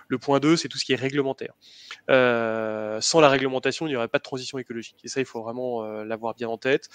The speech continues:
Donc nous, ce qu'on conseille vraiment aux jeunes qui s'intéressent à ça, c'est méfiez-vous des formations sur lesquelles il n'y a pas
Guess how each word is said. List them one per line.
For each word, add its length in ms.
Donc 300
nous, 300
ce 100
qu'on 140
conseille 340
vraiment 260
aux 80
jeunes 160
qui 80
s'intéressent 440
à 20
ça, 160
c'est 320
méfiez-vous 480
des 80
formations 600
sur 140
lesquelles 260
il 40
n'y 40
a 40
pas 180